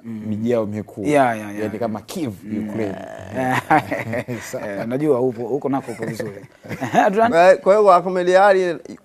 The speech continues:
Speaker 3: ni kauli ambayo ipo sahihi, ina
Speaker 1: Mm.
Speaker 3: ukweli ndani yake kwa sababu ni timu pekee ambayo
Speaker 1: Mm.
Speaker 3: inaiwakilisha nchi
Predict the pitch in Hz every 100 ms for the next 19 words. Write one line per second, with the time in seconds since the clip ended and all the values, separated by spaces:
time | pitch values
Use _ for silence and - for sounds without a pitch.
0 | _ 165 151 170 175 151 151 139 127 -
1 | 127 120 101 113 127 127 87 143 135 120
2 | 131 123 156 - 120 - 131 139 135 -
3 | 135 127 117 127 120 117 127 147 302 127
4 | 117 110 101 131 131 131 135 131 139 135
5 | 123 151 185 - 208